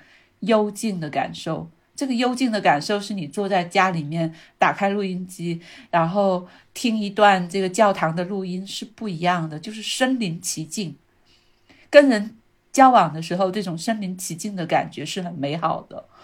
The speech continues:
然后民间机构它最大的一个功能，其实就是这种身临其境的一个感觉，它给了你一个这样的空间，它让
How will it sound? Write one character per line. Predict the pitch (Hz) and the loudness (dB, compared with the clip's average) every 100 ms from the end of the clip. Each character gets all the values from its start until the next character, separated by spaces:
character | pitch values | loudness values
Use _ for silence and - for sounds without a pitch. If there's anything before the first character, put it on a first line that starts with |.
| - - - _ _ | -20 -20 -20 _ _
然 | 220 | 6
后 | 240 302 | 8 6
民 | 220 214 | 2 -2
间 | 262 285 277 | 2 2 2
机 | - 262 | -2 0
构 | 294 269 - - _ _ _ | 6 6 4 -8 _ _ _
它 | - 269 | 2 4
最 | 269 320 | 4 2
大 | 285 277 226 | 6 8 8
的 | |
一 | 190 | 4
个 | 170 | -2
功 | 185 220 214 | -4 -2 0
能， | 170 151 160 - _ - 214 | -2 -4 -10 -20 _ -8 -8
其 | |
实 | 220 185 | -6 -6
就 | 190 233 | -4 -4
是 | 220 | -2
这 | 214 | -2
种 | 202 160 | -2 -2
身 | 165 190 | -4 -4
临 | 170 165 | -2 -4
其 | - | -6
境 | 160 185 165 | -8 -6 -4
的 | 147 | -4
一 | 156 | -6
个 | 170 | -4
感 | 165 - - | -4 -6 -8
觉， | 147 | -6
它 | 208 | -2
给 | 202 196 147 | 0 0 -2
了 | 165 | -4
你 | 170 | -6
一 | 147 | -6
个 | 180 | -4
这 | 180 | 2
样 | 180 | 4
的 | 151 143 | 2 -4
空 | - 196 | -8 -8
间， | - 202 202 - - - | -4 -4 -4 -8 -20 -8
它 | - 247 | 6 10
让 | 254 233 | 10 8